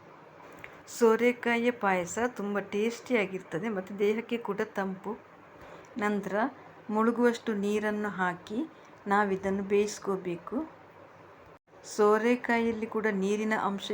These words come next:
ಇರೋದ್ರಿಂದ ಜಾಸ್ತಿ ನೀರು ಹಾಕೋದು ಬೇಡ ನಾವು. ನಾನಿಲ್ಲಿ ಎರಡು ವಿಷಲ್ ಹಾಕಿಸಿದ್ದೇನೆ. ಚೆನ್ನಾಗಿ ಬೆಂದಿದೆ ಈಗ ಸೋರೆಕಾಯಿ.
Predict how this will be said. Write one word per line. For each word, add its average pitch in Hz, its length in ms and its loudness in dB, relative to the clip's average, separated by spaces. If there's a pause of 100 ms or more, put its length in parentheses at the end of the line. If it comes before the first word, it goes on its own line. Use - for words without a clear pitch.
(120)
ಇರೋದ್ರಿಂದ 175 520 -2 (460)
ಜಾಸ್ತಿ 214 500 4
ನೀರು 220 240 -2
ಹಾಕೋದು 190 480 0
ಬೇಡ 185 180 -2 (140)
ನಾವು. 160 240 -6 (1040)
ನಾನಿಲ್ಲಿ 208 520 2 (280)
ಎರಡು 214 280 2
ವಿಷಲ್ 220 380 -4
ಹಾಕಿಸಿದ್ದೇನೆ. 180 800 -4 (720)
ಚೆನ್ನಾಗಿ 208 460 0 (100)
ಬೆಂದಿದೆ 214 500 0
ಈಗ 170 120 -4 (100)
ಸೋರೆಕಾಯಿ. 185 580 -2